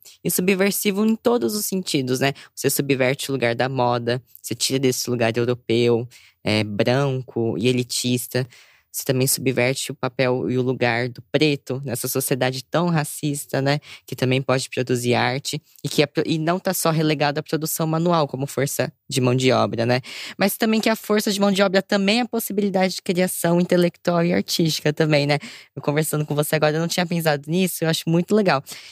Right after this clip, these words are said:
Como que é isso? Você tem que conquistar um espaço que não é do preto,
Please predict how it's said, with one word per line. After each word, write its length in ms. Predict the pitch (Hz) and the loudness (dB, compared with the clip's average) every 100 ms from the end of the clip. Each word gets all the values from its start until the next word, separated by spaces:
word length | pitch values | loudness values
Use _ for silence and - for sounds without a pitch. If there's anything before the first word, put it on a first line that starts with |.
| - - | -20 -4
Como 220 | 240 247 | 0 0
que 240 | - 226 190 | 0 2 4
é 160 | 165 - _ _ | 2 -2 _ _
isso? 240 | 139 135 - | -2 -2 -2
Você 260 | 139 - 139 | -4 -2 -4
tem 180 | - 143 | -4 -2
que 60 | |
conquistar 360 | 147 143 - 147 | -2 -2 -2 -2
um 80 | 156 | 0
espaço 460 | - 135 135 - | -2 -2 -2 -4
que 60 | - | -4
não 80 | 147 | -4
é 40 | |
do 80 | - | -2
preto, 460 | - 156 196 - | 0 2 0 -8